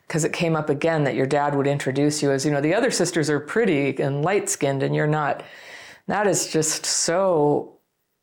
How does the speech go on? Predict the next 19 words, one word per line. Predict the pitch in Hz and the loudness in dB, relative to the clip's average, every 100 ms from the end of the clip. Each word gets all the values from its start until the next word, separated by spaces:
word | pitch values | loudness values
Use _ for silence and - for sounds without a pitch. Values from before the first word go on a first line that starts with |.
| - | -4
abusive | 151 147 143 151 202 226 - 151 139 147 147 - | -4 -2 0 2 4 2 2 2 2 0 -6 -4
and | 151 147 | -2 -2
trying | 170 165 175 | -2 0 2
to | 151 135 143 - _ - - - - - | 2 2 -2 -14 _ -20 -20 -20 -20 -6
introduce | 190 190 196 185 180 | -2 0 2 2 2
their, | 151 143 165 180 185 175 160 - - - - _ - | 0 2 2 4 2 2 -2 -8 -20 -20 -20 _ -4
uh, | 185 196 165 147 - - | 0 0 0 -2 -4 -4
you | 160 | -2
know, | 160 156 | 0 0
just | 156 156 | 0 -2
putting | - 185 170 | 0 0 0
self-hatred | - 143 139 160 165 170 | 0 -2 0 0 0 0
on | 147 135 | 0 0
you | 135 143 151 _ _ _ _ _ - - - - | -2 -2 -6 _ _ _ _ _ -20 -20 -20 -18
for | - - 165 | -12 -6 -4
your | 160 - | -4 -4
skin. | - - - 151 185 156 139 | -4 -4 -6 -2 0 0 0
I | 135 | -2
mean, | 143 143 143 143 | 0 2 0 -4